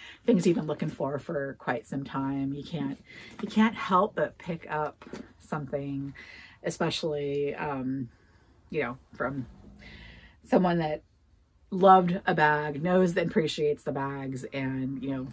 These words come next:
is passing it on to another bag lover. That's the best, best way to, to get the, the item. So thank you, Julie. I really appreciate it. And go watch all of her content. She does great content on,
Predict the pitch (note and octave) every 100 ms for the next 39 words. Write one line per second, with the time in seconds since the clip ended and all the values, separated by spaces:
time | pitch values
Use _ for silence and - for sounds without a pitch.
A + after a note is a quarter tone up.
0 | - - - E3 - D3+ C#3 C3+ C#3 C#3
1 | C3+ C#3 C3 C3 C3 C3+ C#3 - C3+ C#3
2 | C3+ - - - C3+ - C#3+ C3+ C3 C3+
3 | - - - - - C#3+ C3+ C3+ - C3+
4 | C#3 C#3+ D3 C#3+ C3+ C3+ - E3+ F3+ E3+
5 | F#3+ E3 D3 D3 C#3+ C#3+ C#3+ D#3+ F3 F#3+
6 | - F#3 - - - - E3+ D#3 D3+ E3+
7 | A3 A#3+ G#3+ - - - F3+ E3 E3 D#3+
8 | D#3 F3 D#3+ D3+ D3 C#3+ - - - A3+
9 | A3 C4 A3+ - F3 E3 F#3+ F#3+ G3 F#3
10 | G3 E3+ - D#3+ D3+ D3 D3